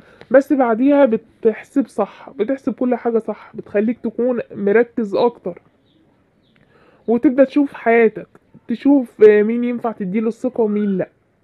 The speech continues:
عايز اقولك ان حياتك الفترة اللي جاية هتتبدل تمامًا، وهتبدأ تحسب حاجات كتير صح، وهتعمل دراسة جدول من جديد، تشوف المفروض تعمل ايه، تشوف المفروض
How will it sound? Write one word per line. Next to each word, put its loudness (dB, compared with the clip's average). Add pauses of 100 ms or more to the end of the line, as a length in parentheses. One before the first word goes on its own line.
(1080)
عايز 2
اقولك 4
ان -4
حياتك -2
الفترة 0
اللي -2
جاية 4
هتتبدل 2
تمامًا، 0
وهتبدأ 0
تحسب -6
حاجات 0
كتير -4
صح، -10
وهتعمل -4
دراسة 0
جدول 2
من -2
جديد، -2 (540)
تشوف 0
المفروض -2
تعمل 0
ايه، 0 (2500)
تشوف 2
المفروض 2